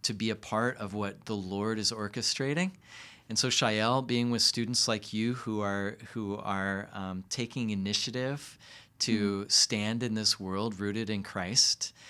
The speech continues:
Speaker 1: and then, and then changing the world around you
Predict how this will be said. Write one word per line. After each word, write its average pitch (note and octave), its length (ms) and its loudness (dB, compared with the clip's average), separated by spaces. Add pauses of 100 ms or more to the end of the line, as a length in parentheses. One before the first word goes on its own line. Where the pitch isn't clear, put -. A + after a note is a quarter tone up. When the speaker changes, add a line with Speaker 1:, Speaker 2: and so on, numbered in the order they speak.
(220)
Speaker 1:
and G2 220 -2
then, G2 400 -2 (100)
and F#2+ 160 -4
then F#2+ 140 -4
changing G2+ 500 -2
the G2 80 -4
world F2+ 480 -6
around F2+ 500 -4
you A2+ 300 -4